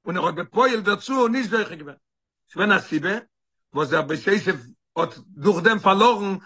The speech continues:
דעם זכות אויף א עונש, אז ער זאל אבן, ער זאל אוועקגיין אויף מס-, אויף מסירות נפש,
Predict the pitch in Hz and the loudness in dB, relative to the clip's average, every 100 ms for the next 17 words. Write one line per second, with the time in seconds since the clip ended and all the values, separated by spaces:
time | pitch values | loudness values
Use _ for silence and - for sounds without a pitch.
0 | - - 175 185 - 240 269 202 - - | -12 -4 -2 -2 0 4 6 6 2 -18
1 | _ - 202 226 202 _ _ - 160 180 | _ 0 2 2 -2 _ _ -2 2 2
2 | 247 208 190 196 170 165 170 185 208 196 | 2 0 -2 -6 -8 -6 -4 0 0 0
3 | 185 - _ - 160 165 175 156 214 202 | -6 -10 _ -8 -4 -2 0 2 2 2
4 | 143 180 196 170 160 160 180 165 175 139 | 0 -6 -6 -6 -6 -6 -6 -6 -4 -6
5 | 107 - - | -6 -18 -20